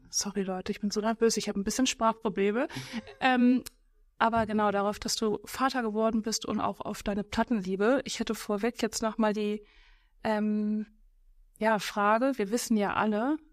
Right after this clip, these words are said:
Speaker 1: so, dass vieles in der Kindheit, in der Jugend, ähm, irgendwie entsteht, äh, wie man groß geworden ist.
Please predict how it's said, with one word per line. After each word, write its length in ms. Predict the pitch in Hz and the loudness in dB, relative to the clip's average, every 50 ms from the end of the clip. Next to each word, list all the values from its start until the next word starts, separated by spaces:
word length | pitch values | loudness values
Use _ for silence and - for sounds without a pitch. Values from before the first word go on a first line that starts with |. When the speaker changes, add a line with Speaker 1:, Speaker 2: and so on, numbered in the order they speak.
| _ _ _ _ | _ _ _ _
Speaker 1:
so, 420 | - 202 202 202 196 196 190 190 190 | -8 -4 -2 0 0 0 0 -2 -2
dass 240 | - 185 - - - | -4 -4 -4 -4 -6
vieles 420 | - - 233 220 220 220 - - | -4 -6 -4 -2 -2 -2 -2 -2
in 100 | - 208 | -4 -4
der 100 | 202 196 | -4 -4
Kindheit, 460 | - - 285 285 277 - 254 240 - | -4 0 2 2 2 2 0 -2 -2
in 100 | - - | -2 -4
der 100 | 214 208 | -4 -4
Jugend, 480 | 208 - 269 269 262 254 254 247 - - | -2 -2 -2 -2 0 2 0 0 0 0
ähm, 320 | - 233 226 233 226 226 - | -2 0 2 2 2 2 2
irgendwie 480 | - 226 226 214 214 220 220 220 214 | 0 -2 -2 -2 -2 -4 -2 -2 -2
entsteht, 800 | - - 226 214 - - - - 226 220 220 220 220 220 - - 240 | -2 -2 -4 -4 -4 -6 -4 -2 -2 0 0 -2 -2 -2 -4 -6 -4
äh, 260 | 240 254 208 202 196 | -2 -2 -2 0 -2
wie 80 | 220 | 0
man 120 | 220 214 214 | 0 0 -2
groß 240 | - 240 247 - - | -2 -2 -2 -2 -2
geworden 400 | 226 208 208 214 214 220 220 208 | -4 -4 -2 0 0 0 0 2
ist. 380 | - 226 220 - - - - | 0 0 0 0 -4 -6 -8